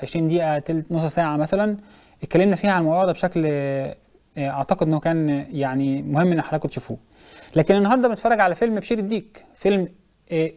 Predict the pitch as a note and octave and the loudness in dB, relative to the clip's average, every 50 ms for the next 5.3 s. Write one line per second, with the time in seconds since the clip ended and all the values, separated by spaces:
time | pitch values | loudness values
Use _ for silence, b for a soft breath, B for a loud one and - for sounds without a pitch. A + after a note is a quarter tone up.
0 | _ D3+ C#3+ C#3+ - A#3+ A3+ G3 D#3 E3 G#3 A#3+ A#3+ - - - - _ _ - | _ -6 -4 2 4 4 4 4 2 2 2 2 0 0 -8 -20 -20 _ _ 0
1 | F3 F3+ F3 F3+ - A3 B3 B3 - F3+ D#3 D#3 - - G3+ F#3 E3 F3+ G#3+ A3 | 2 2 2 2 4 4 4 6 4 2 0 0 -2 -2 -2 -2 0 -2 -2 -4
2 | G#3+ - - E3 F3 E3+ G3 F#3 - D#3 B2 A#2 - _ _ _ b b b b | -4 -4 0 0 4 4 2 2 0 -4 -6 -6 -10 _ _ _ b b b b
3 | b b b b b b b b _ _ _ _ _ _ _ _ _ - - E3 | b b b b b b b b _ _ _ _ _ _ _ _ _ -16 -12 -6
4 | C#3 - F#3+ F3+ D3+ D3+ F#3 F#3+ - F#3+ A3 - - C#3+ - - D3 D3+ D3 - | 2 4 4 4 4 2 0 0 2 0 0 0 -2 -6 -4 -4 -6 -6 0 2
5 | G#3 A3 - C3+ A#2+ | 2 2 2 -2 -8